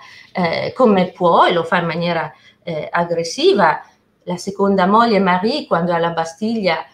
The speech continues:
e, e subisce tre interrogatori, beh, eh, risponde senza timidezze, eh, eh, ferma, no? Eh, nella sua, nella sua posizione, sembra quasi, insomma, eh,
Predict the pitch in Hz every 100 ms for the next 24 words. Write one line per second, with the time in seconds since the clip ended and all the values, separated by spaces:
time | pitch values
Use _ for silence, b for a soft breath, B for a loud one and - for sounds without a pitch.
0 | b b 190 180 180 - 185 214 208 175
1 | 180 202 185 190 180 175 170 269 330 185
2 | 180 180 - 165 156 - - 60 - 170
3 | 175 - - 240 311 233 185 156 151 147
4 | - 180 202 226 175 - 151 147 165 220
5 | - - 165 131 - 160 151 160 151 143
6 | 127 139 - 220 277 254 165 147 - B
7 | B B 170 180 208 202 185 170 160 170
8 | B B B 202 208 - 202 - 226 214
9 | 190 - B B 208 196 180 180 196 185
10 | 180 175 170 - 202 160 156 - 175 165
11 | 165 185 175 160 - 165 156 156 151 151
12 | - -